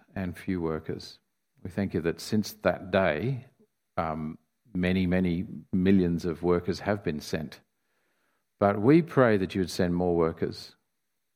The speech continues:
and we pray that you would put on our hearts the places that you'd like us to pray for, and give us the discipline and the passion and the heart ourselves to keep on praying. That you would do your good work.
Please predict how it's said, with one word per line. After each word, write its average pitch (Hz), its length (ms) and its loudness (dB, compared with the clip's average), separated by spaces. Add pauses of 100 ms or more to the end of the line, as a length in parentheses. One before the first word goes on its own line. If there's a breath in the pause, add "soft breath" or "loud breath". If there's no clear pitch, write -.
(120)
and 90 120 -6
we 92 100 -2
pray 135 360 2
that 120 180 -2
you 104 80 2
would 92 100 -2
put 135 160 2
on 104 160 4
our 104 200 2
hearts 107 500 0
the 90 120 -6
places 98 460 0
that - 160 -6
you'd 87 120 -6
like 92 240 0
us 98 120 -8
to - 100 -12
pray 98 280 0
for, 143 340 -4 (1600 loud breath)
and 92 220 -2
give 95 140 -2
us 85 160 0
the - 100 -2
discipline 107 600 -2 (340)
and 82 180 -4
the 78 60 -6
passion 110 440 -2
and 85 120 -2
the 76 40 -4
heart 113 420 0
ourselves 87 600 -2
to - 80 -16
keep - 320 -4
on 85 160 -2
praying. 76 460 -2 (1200)
That 87 160 -4
you 92 80 0
would 82 160 -2
do 95 100 -2
your 85 160 0
good 80 220 -2
work. 78 380 -4